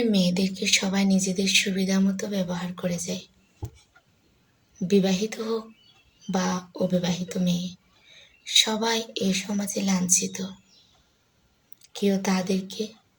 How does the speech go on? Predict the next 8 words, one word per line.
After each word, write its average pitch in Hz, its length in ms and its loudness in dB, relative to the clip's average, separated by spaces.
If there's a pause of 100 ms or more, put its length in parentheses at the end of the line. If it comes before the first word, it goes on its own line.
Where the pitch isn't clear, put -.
(720)
তাদের 190 360 2
মতো 196 240 2
বুঝতে 185 400 0
চেষ্টা 190 420 4
করে 180 260 0
না। 185 120 0 (2000)
সবাই 202 320 2
বলে, 185 280 0